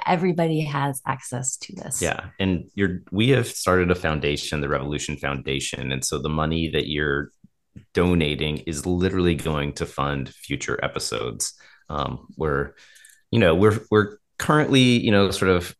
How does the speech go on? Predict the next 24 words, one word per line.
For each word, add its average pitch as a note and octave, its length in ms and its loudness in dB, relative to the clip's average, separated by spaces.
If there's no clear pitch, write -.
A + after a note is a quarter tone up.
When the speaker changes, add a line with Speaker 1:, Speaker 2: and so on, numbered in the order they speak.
Speaker 2:
taking A2+ 420 0
in F#2 280 4
about D2+ 280 2
what's D#2+ 160 -2
going D#2+ 320 -2
out, C#2 320 -2
so - 140 -4
we're C#2+ 140 -4
sort E2 220 -4
of E2 60 -6
staying D#2 440 -4
even, C2+ 320 -4
breaking D2 320 -2
even C#2 240 0
right C2 220 -2
now, C2 180 -4
so - 160 -6
that's - 200 -2
working D#2+ 180 -2
out D#2 140 -2
great. - 380 -4
But, C#2+ 260 -4
um, C2+ 440 -6
just, - 320 -4